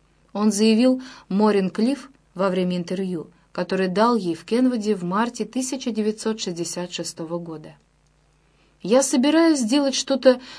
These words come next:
другое, нечто такое, что я должен сделать, вот только пока не знаю, что именно». А когда он попытался решить эту задачу, то пришёл в отчаяние.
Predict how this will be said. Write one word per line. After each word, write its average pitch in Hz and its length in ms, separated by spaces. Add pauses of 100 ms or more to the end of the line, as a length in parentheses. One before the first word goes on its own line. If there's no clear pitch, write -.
другое, 208 680 (280)
нечто 247 320
такое, 269 380
что - 180
я 240 160
должен 233 380
сделать, 202 520 (140)
вот 180 160
только 220 240
пока 220 300
не 220 120
знаю, 226 260
что 226 200
именно». 170 580 (1200)
А 180 100
когда 196 340
он 233 100
попытался 220 640
решить 208 360
эту 185 160
задачу, 233 600 (320)
то 226 140
пришёл 269 420
в 277 60
отчаяние. 208 800